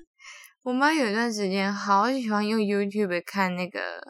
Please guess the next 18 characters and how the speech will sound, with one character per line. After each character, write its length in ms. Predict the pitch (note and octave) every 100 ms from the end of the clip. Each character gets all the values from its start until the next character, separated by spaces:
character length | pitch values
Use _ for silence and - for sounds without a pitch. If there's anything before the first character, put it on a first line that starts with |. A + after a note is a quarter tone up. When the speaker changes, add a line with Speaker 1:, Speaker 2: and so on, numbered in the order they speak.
| - -
Speaker 1:
煮。 240 | G#3 F3+ F#3
Speaker 2:
很 220 | G#3 G#3
有 160 | A3+ G#3
名， 240 | E3 F#3
就 80 | G3
是 60 | A3
他 160 | A3 A3
们 260 | G#3 F#3
中 180 | F#3 F#3+
国 160 | F#3 F3+
很 140 | F#3
有 100 | F#3
名 160 | F3 E3+
的 120 | F#3 F#3
吃 280 | - F#3+ F#3
播 260 | F3+ F#3
主。 240 | F3+ - - _ _
Speaker 1:
嗯。 340 | G3 F#3 A#2+